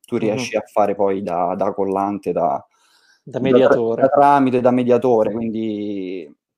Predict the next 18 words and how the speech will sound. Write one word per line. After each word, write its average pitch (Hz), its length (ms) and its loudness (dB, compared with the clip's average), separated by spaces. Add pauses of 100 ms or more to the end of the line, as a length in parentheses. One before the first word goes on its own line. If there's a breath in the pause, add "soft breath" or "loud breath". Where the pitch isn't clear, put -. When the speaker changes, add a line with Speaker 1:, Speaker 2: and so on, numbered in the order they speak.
(140)
Speaker 1:
sicuramente 139 720 2
il 127 360 6
college, 120 600 0
la, 120 160 2
la 117 220 -2
vita 123 160 0
da 123 100 2
college 123 320 0
insegna 117 380 -8
tanto 120 380 -4
anche, 104 720 -6
anche 107 300 -10
questo, - 480 -14
anche 101 220 -10
questo 98 260 -6
Speaker 2:
Mhm. 143 80 -8
Speaker 1:
aspetto 120 380 -12
qui. - 160 -12